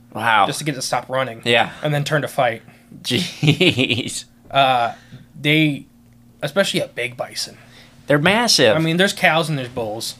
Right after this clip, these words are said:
Speaker 1: Yeah.
Speaker 2: And it's easier to take down a cow than a bull. The calf thing that they bring up, I'm not too worried about.
Speaker 1: Mm-hmm.
Speaker 2: I mean, think about a cow, but more wild. Bison get bigger than cows.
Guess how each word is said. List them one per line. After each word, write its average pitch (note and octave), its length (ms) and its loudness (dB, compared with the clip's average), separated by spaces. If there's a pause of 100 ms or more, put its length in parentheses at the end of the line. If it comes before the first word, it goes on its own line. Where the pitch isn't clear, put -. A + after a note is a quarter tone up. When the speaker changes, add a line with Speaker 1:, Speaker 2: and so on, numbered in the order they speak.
(160)
Speaker 1:
Yeah. B2 280 2 (260)
Speaker 2:
And C3 340 -2
it's C3+ 240 -6
easier D3 180 -2
to C#3+ 40 -6
take D3+ 120 0
down C#3+ 140 -2
a C3 60 -4
cow C3+ 540 4
than C3+ 140 -6
a B2+ 60 -6
bull. B2 300 -4 (180)
The F3 80 -14
calf G#3+ 340 0
thing G3+ 220 0
that F3 200 -2
they F3 120 0
bring D#3+ 260 0
up, D#3 200 2
I'm D3+ 100 2
not D3+ 140 0
too C#3+ 140 -6
worried C3 180 0
about. C3 260 2 (360)
Speaker 1:
Mm-hmm. B2+ 380 -4
Speaker 2:
I D3 60 -8
mean, C#3 140 -2 (800)
think - 260 -6
about G#3+ 200 2
a - 40 -20
cow, D3+ 480 2
but C#3+ 300 -8
more C#3 260 -2 (480)
wild. C#3 540 2 (240)
Bison F#3+ 360 4
get C3+ 120 -4
bigger B2 160 -4
than A#2 120 -10
cows. - 300 -14